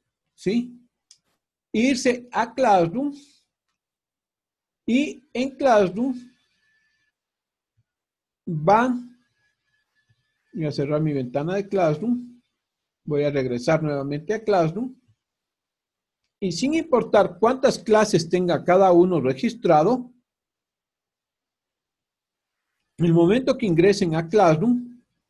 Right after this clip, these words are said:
van a encontrar un código o un punto más para crear o unirse a un nuevo curso. Ustedes simplemente se unen a una clase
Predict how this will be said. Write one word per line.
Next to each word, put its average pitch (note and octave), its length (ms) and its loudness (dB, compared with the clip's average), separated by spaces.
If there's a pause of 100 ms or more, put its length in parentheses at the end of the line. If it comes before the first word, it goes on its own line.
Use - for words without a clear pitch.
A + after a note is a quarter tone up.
(140)
van G3 320 0
a C4 80 -2
encontrar G#3 800 -2 (520)
un F#3 280 -4
código A3+ 720 0 (100)
o E3+ 200 4
un F3+ 180 2
punto G#3+ 360 -2
más E3+ 320 2
para D3+ 300 -2
crear F3+ 560 0 (400)
o F3 140 2
unirse F#3 440 0
a F3+ 40 2
un E3 120 -2
nuevo F3 320 2
curso. C#3 380 -6 (840)
Ustedes G#3 480 2
simplemente G3+ 920 0 (160)
se - 320 2
unen A#3 380 2
a F3+ 80 0
una B3 280 -2
clase D#3+ 580 -2